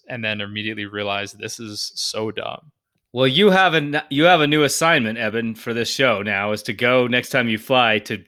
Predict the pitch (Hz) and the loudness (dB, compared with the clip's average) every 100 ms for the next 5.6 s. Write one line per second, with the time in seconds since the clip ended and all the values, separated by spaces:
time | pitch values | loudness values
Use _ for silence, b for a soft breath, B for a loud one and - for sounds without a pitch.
0 | _ - 127 127 113 - 135 117 107 104 | _ -6 0 0 0 -2 0 0 -2 -2
1 | 110 110 127 107 104 104 104 104 110 110 | -4 -4 -4 -4 -4 -4 -4 -2 -2 -2
2 | 117 160 196 143 165 156 135 143 - - | 0 2 2 2 4 4 2 0 -2 -8
3 | B B B - 160 185 165 180 170 160 | B B B 0 2 4 4 4 2 4
4 | 156 156 135 127 113 120 107 - 139 139 | 2 2 0 0 -2 -8 -6 0 2 2
5 | 113 127 113 101 - | 0 -4 -4 -6 -12